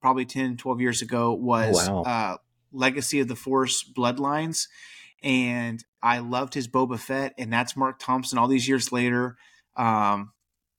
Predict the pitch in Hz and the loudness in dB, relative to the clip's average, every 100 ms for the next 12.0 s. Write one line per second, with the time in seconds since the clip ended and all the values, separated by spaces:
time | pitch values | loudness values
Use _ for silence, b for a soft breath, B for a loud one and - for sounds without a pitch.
0 | _ - 127 120 123 117 127 120 120 120 | _ -2 -2 2 0 0 -4 0 0 0
1 | 117 117 117 117 113 - 120 117 - 107 | -2 -2 0 0 -2 0 2 2 0 -4
2 | 104 - 117 120 107 - 113 - 104 - | -4 -8 2 2 2 -2 -2 0 -2 -2
3 | 104 135 127 - 123 120 117 113 - _ | 4 6 6 2 2 2 0 -2 -8 _
4 | 107 98 95 - 131 123 120 120 123 123 | -2 -2 -4 -2 0 2 0 -2 2 4
5 | 123 123 B B B - 180 180 143 135 | 2 -2 B B B 0 2 4 2 -2
6 | _ _ _ 135 151 123 139 143 180 185 | _ _ _ 0 2 2 2 4 6 4
7 | - 165 156 127 127 131 - 139 147 139 | 4 2 2 2 2 2 0 -2 0 0
8 | 127 131 127 123 120 139 135 123 127 120 | 0 0 0 -2 2 2 2 -2 -2 -2
9 | 123 113 - 123 117 110 120 120 123 82 | -4 -6 0 4 4 2 -4 -2 0 -2
10 | - - B B B - 95 131 123 117 | -6 -8 B B B 2 4 4 4 2
11 | 113 147 120 123 131 127 123 123 127 | 0 0 -2 0 4 6 6 4 0